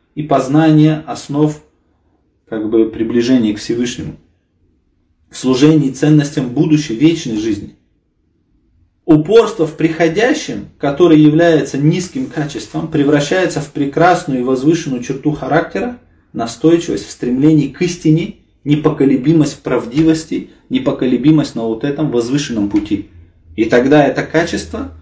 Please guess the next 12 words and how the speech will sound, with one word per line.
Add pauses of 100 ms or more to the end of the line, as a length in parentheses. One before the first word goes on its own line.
(360)
становится
настолько
возвышенным
и
реально
приносит
какую
пользу
человеку. (180)
Пожалуйста,
то
есть